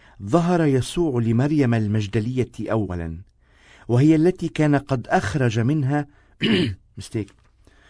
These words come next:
وهي التي كان قد أخرج منها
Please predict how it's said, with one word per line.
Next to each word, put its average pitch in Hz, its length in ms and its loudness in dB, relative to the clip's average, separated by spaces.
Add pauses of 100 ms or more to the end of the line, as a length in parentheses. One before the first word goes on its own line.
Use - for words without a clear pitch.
(4000)
وهي 139 420 4
التي 131 320 2
كان 123 240 2
قد 117 320 -2
أخرج 120 500 0
منها 127 480 0